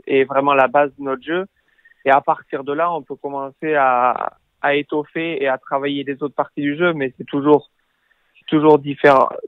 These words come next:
enfin, difficile parce que forcément, ben, on a envie de travailler nos faiblesses parce qu'on sait que ça peut nous permettre d'aller au niveau suivant. Mais en même temps, euh, la contrepartie est souvent de passer moins de temps sur les choses qu'on fait bien. Et donc,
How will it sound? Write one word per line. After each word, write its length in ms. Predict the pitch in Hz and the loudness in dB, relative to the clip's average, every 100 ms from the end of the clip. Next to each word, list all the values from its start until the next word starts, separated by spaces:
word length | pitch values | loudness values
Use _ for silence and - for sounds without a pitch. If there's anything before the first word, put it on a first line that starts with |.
| _ - | _ 2
enfin, 100 | 147 | 2
difficile 640 | 139 143 151 160 - 202 | 2 -6 -4 -4 -2 -2
parce 220 | 175 139 - | 4 2 2
que 100 | 139 | -2
forcément, 520 | 139 - 143 151 170 | -2 0 0 2 4
ben, 80 | 143 | 4
on 100 | 143 | 4
a 40 | |
envie 200 | 147 139 | 0 -4
de 40 | 135 | -10
travailler 360 | - 135 139 135 | -6 -2 -2 -2
nos 100 | 131 | -4
faiblesses 400 | 139 135 143 139 | -2 0 0 0
parce 180 | 127 127 | -6 -6
qu'on 160 | 139 135 | -8 -4
sait 180 | 147 | -4
que 300 | 135 143 139 - _ _ _ - | -2 -2 -2 -4 _ _ _ 0
ça 80 | 151 | 0
peut 160 | - 151 | 2 -2
nous 140 | 151 | 0
permettre 440 | 143 135 143 147 | -2 -2 2 0
d'aller 280 | 139 135 135 | 4 2 2
au 80 | 143 | 0
niveau 260 | 143 131 135 | -4 -6 -6
suivant. 540 | - 135 151 180 202 _ _ _ _ _ | -4 2 2 2 -6 _ _ _ _ _
Mais 120 | 131 139 | -6 -2
en 100 | 139 | -2
même 200 | 139 139 | -4 -2
temps, 600 | 156 160 175 180 175 151 | 0 2 2 -2 -8 -6
euh, 720 | 135 131 131 131 127 127 - | -2 -2 0 -2 -2 -4 -6
la 160 | - 139 | -4 -4
contrepartie 720 | - 139 - 127 139 - 180 | -2 -6 -6 -2 -4 -4 -6
est 100 | 160 | -6
souvent 240 | - 147 | -4 -2
de 60 | 147 | 0
passer 380 | 143 139 - 147 | 0 -2 -2 -4
moins 200 | 147 160 | 0 -2
de 60 | |
temps 220 | 160 165 165 | 2 0 0
sur 160 | - | -2
les 100 | 139 | -4
choses 180 | - 143 | -4 -6
qu'on 160 | 143 135 | -4 -2
fait 140 | 139 | 0
bien. 380 | 139 160 190 202 _ _ _ _ _ - | 0 0 -2 -6 _ _ _ _ _ -2
Et 100 | 143 | 0
donc, 180 | 160 | 2